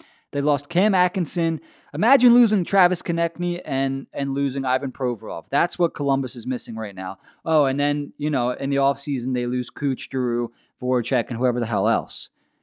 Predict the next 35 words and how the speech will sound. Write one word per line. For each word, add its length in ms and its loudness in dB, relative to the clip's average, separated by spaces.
Jackets 440 4
are 40 6
in 60 6
a 60 6
tough 200 4
spot. 460 4
Tortorella's 600 8
really 280 2
coached 300 0
this 160 -6
team 260 0
up. 320 -2
You 80 -6
know, 400 0
he 160 -10
said, 240 4
"This 180 0
is, 140 -2
you 240 -2
know, 160 2
this 160 0
team 160 4
has 180 6
more 240 6
will 300 6
than 160 4
skill." 560 4
You 80 -8
know, 160 -2
unfortunately, 840 2
in 40 6
the 80 6
N 100 4
H 200 0
L, 460 6